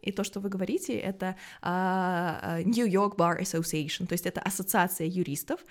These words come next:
которые сдали бар-экзамен в, э, в штате Нью-Йорк.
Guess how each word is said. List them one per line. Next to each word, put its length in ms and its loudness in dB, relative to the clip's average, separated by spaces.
которые 260 0
сдали 260 2
бар-экзамен 880 -2
в, 220 2
э, 220 -2
в 360 0
штате 340 0
Нью-Йорк. 380 0